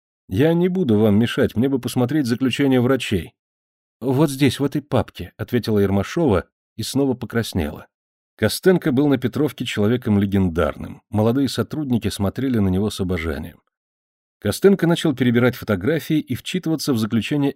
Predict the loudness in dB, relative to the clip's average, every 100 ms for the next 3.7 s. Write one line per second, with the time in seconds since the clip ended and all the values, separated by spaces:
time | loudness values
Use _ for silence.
0 | -6 -10 -4 0 0 -2 -10 -14 _ _
1 | _ _ -2 0 -2 2 2 0 0 2
2 | 2 0 -2 0 0 0 -2 0 2 2
3 | 2 0 -2 -4 -8 -8